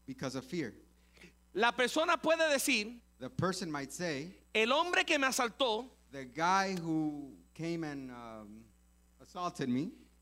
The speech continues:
Speaker 2: tenía como seis pies."
Speaker 1: was six feet tall."
Speaker 2: Y a lo mejor era así.
Speaker 1: And he was probably this high.
Speaker 2: El temor.
Speaker 1: Fear.
Speaker 2: Eh, yo vi como quince personas.
Speaker 1: I saw, like, fifteen people.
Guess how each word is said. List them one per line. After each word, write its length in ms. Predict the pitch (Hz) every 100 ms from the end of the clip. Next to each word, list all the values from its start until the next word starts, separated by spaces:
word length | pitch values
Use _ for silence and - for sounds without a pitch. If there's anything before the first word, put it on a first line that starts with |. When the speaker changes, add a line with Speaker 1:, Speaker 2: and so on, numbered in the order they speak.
| _ _ _ _ -
Speaker 2:
tenía 380 | 226 311 381 370
como 260 | 349 302
seis 240 | 233 339 403
pies." 320 | - 415 330 - - _ _ _
Speaker 1:
was 180 | 131 131
six 360 | - - 202 -
feet 200 | 220 202
tall." 440 | 226 196 123 - _ -
Speaker 2:
Y 80 | 226
a 60 |
lo 100 | 220
mejor 300 | 214 214 254
era 140 | 269 269
así. 220 | 285 320 - _ _ _
Speaker 1:
And 100 | 120
he 40 |
was 100 | 123
probably 280 | 127 143 143
this 180 | 135 135
high. 220 | 127 95 92 _ _ _ _ -
Speaker 2:
El 120 | 151
temor. 360 | - 156 180 131 - _ _ _
Speaker 1:
Fear. 260 | - 143 98 - - _ _ _ _ _ _ _ -
Speaker 2:
Eh, 180 | 240 247 - - _ - _ _ _ _ _ _ _ _ -
yo 320 | 185 175 311
vi 120 | 359 392
como 280 | 349 320 294
quince 360 | 427 403 320
personas. 400 | 320 302 302 196 147 _ _
Speaker 1:
I 120 | 123
saw, 200 | 151 220
like, 180 | 220 196
fifteen 440 | - 277 269 214 170
people. 360 | 151 123 98